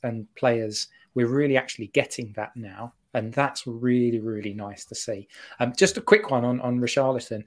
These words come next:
Sixty million pounds. I don't, I don't want to dwell on it too much, but I was just looking at some numbers. Sixty million pounds, sixteen football matches he's played this season.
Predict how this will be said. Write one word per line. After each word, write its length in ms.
Sixty 380
million 260
pounds. 420
I 100
don't, 120
I 60
don't 180
want 160
to 60
dwell 100
on 160
it 80
too 140
much, 200
but 60
I 40
was 100
just 100
looking 240
at 80
some 140
numbers. 180
Sixty 240
million 220
pounds, 260
sixteen 480
football 260
matches 400
he's 140
played 260
this 140
season. 400